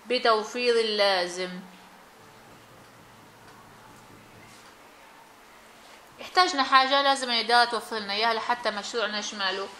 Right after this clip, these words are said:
يضل ماشي. واضحة ولا أعيدها؟ أعيدها تاني؟ أعيد. طبعًا هون يا أخوات مش شرط الشغلات توفرها الإدارة تكون ملموسة. ممكن قرارات، ناخذ مثال.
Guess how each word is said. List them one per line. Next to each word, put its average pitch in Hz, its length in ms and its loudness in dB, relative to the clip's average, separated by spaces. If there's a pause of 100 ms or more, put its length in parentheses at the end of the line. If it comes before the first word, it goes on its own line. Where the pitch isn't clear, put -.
(380)
يضل 190 380 -2
ماشي. - 260 -8 (1300)
واضحة 262 320 6
ولا 247 160 2
أعيدها؟ 214 300 -6 (760)
أعيدها 226 220 0
تاني؟ 226 280 -4 (1800)
أعيد. 247 240 0 (1500)
طبعًا 285 240 2
هون 339 100 6
يا 311 80 0
أخوات 311 340 4
مش 339 180 -8
شرط 294 260 0
الشغلات 254 400 0
توفرها 240 440 0
الإدارة 233 300 2
تكون 233 260 -4
ملموسة. 226 500 -6 (1080)
ممكن 226 240 -6
قرارات، 233 560 6
ناخذ 226 220 -4
مثال. 220 300 -4